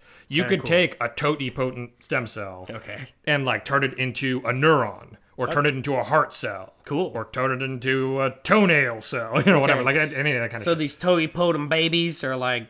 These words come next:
Speaker 2: can turn to endometrial cells?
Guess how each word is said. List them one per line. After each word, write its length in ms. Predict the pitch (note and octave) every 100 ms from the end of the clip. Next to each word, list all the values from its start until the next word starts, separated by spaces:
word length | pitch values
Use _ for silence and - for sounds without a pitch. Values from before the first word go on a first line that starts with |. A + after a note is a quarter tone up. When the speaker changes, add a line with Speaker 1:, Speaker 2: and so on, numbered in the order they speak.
| _ -
Speaker 2:
can 120 | C3+
turn 320 | C#3+ C#3 C3+
to 540 | B2+ C3+ A#2+ A#2 A2 G#2+ _ _ _ _ -
endometrial 460 | B2+ B2+ C3 B2+
cells? 340 | B2+ C3+ C#3